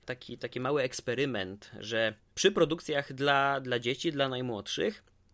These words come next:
można było zdobywać takie odznaki za obejrzenie kolejnych odcinków. E, oczywiście przy uzbieraniu wszystkich odznak nie było żadnej, e, takiej konkretnej nagrody, to nie odblokowywało nam,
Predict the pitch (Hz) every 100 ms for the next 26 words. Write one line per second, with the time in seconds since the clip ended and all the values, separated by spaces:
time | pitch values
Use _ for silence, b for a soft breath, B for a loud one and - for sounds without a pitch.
0 | _ _ - 117 165 170 156 147 143 135
1 | 127 135 143 - 139 135 127 120 131 147
2 | - 107 104 B B B B 107 113 117
3 | 120 117 127 117 123 120 120 107 - -
4 | 170 202 180 160 - - 139 127 120 127
5 | 127 120 120 - 107 - - - 120 117
6 | 117 127 120 - 120 - - 107 104 -
7 | 113 110 101 95 - B B - 120 117
8 | 113 117 113 110 107 107 104 101 101 101
9 | 101 101 101 101 104 - 95 - 104 107
10 | 117 117 113 110 98 104 117 135 113 110
11 | 104 101 98 110 110 107 110 104 110 104
12 | 110 113 110 104 101